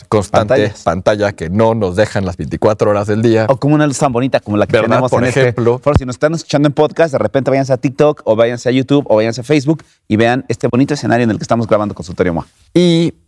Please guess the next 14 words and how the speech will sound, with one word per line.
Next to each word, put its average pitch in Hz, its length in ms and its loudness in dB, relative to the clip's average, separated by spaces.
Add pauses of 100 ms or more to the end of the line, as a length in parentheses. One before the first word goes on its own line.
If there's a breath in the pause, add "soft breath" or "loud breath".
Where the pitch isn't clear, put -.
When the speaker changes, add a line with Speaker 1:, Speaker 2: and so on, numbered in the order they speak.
(260)
Speaker 1:
también 143 440 0
ya 135 140 4
quienes 123 280 -2
nos 117 140 -2
pro-, 107 240 -4
algunos 113 420 0
fotoprotectores 113 440 0
que - 80 -6
nos 101 80 -4
protegen 110 300 -2
incluso 117 480 0
de, 104 340 -2
eh, 98 180 -2
infrarrojos, 120 840 -2